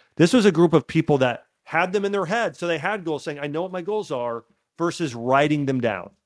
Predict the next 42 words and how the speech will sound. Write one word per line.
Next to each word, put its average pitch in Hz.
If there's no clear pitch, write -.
There's 151
a 147
big 165
difference 160
between 135
just 127
thinking 180
them 208
and 135
actually 151
writing 131
it 120
down. 95
You 117
gotta 127
write 120
it 101
down, 92
okay? 113
Here's 175
the 165
other 160
big 131
piece 123
she 120
said 123
is 107
accountability. 104
This 120
is 113
important. 101
By 151
the 156
way, 156
I'm 165
gonna 196
get 165
into 160
this 143
in 135
a 120
minute. 120